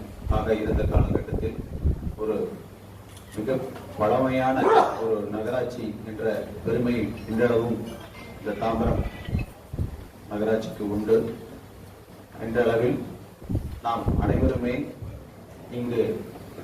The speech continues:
ஏதேனும் ஒரு சேவை மக்களுக்காக செய்வதற்காக மட்டுமே இங்கு அனைவருமே நாம் இங்கு பொறுப்பேற்றிருக்கிறோம்.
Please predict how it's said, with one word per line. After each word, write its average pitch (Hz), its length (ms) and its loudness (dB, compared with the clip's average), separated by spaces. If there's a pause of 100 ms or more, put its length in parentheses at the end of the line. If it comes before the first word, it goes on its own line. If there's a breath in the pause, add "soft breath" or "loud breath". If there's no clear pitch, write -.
(320)
ஏதேனும் 135 640 6 (1800)
ஒரு - 360 2 (300)
சேவை 127 440 4
மக்களுக்காக 123 840 2
செய்வதற்காக 117 680 4 (160)
மட்டுமே 131 420 2 (200)
இங்கு 113 420 0
அனைவருமே 113 600 4 (300)
நாம் 104 180 -2
இங்கு 104 280 2
பொறுப்பேற்றிருக்கிறோம். 110 720 2